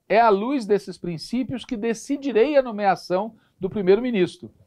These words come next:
Isso supõe dar um pouco de tempo às forças políticas para construir esses compromissos com serenidade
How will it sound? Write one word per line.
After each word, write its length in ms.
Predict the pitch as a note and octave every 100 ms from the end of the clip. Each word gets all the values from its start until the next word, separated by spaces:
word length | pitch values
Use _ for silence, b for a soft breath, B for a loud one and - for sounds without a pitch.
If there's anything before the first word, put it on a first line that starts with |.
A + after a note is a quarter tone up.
| _ -
Isso 200 | F3+ A#3
supõe 400 | G3+ A#3 G3 G3
dar 180 | F3+ F3
um 100 | E3
pouco 480 | - G#3+ C4 A#3 F3
de 120 | D3
tempo 380 | - G3 A#3+ F3+
às 160 | D3+
forças 380 | - G#3 G#3 F3+
políticas 720 | - C#3 D3+ G3+ - A#3+ - b b b
para 200 | G3 F#3+
construir 600 | - A#3 - A3 G#3 C4+
esses 280 | C4+ A3 G3+
compromissos 640 | - G3 F3+ D3+ G3 A3+ F#3
com 140 | G#3+
serenidade 800 | - G#3+ A#3 A3 D3 E3+ F3 F#3+